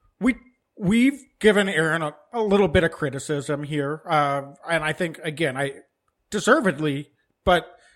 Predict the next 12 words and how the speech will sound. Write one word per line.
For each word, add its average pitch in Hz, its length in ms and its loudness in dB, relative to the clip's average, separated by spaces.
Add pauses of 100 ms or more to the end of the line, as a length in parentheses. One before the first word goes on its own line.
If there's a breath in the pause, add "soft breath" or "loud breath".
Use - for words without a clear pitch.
(140)
we 214 160 6
also 226 360 6
don't 170 300 0
necessarily 170 480 -2
spend 156 260 -2
a 131 80 -8
ton 143 220 -8
of 156 100 -4
time 151 240 -4
talking 147 420 -4
about 156 300 -2
how, 151 320 -4